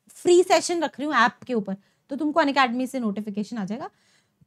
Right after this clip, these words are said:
सबसे पहले अनअकैडमी का लर्निंग ऐप डाउनलोड कर लेना मोबाइल में, और डाउनलोड करके फिर अपना गोल सिलेक्ट कर लेना, सीबीएसई क्लास इलेवंथ या ट्वेल्थ,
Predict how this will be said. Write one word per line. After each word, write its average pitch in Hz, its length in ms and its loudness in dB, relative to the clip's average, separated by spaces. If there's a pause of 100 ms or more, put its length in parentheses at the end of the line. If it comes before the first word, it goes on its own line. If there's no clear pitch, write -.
(120)
सबसे 254 320 0
पहले 349 220 4
अनअकैडमी 269 680 0
का 339 240 6
लर्निंग 269 480 -2
ऐप 277 120 0
डाउनलोड 240 440 0
कर 196 120 -6
लेना 180 200 -6
मोबाइल 170 260 -10
में, 190 140 -14
और 240 140 -4
डाउनलोड 277 480 2
करके 285 540 -4
फिर 302 300 -4
अपना 277 280 -4
गोल 262 280 2
सिलेक्ट 254 280 -6
कर 208 80 -4
लेना, 214 220 -2
सीबीएसई 226 420 -6
क्लास 202 240 -4
इलेवंथ 202 340 -2
या 208 80 -4
ट्वेल्थ, 185 300 -6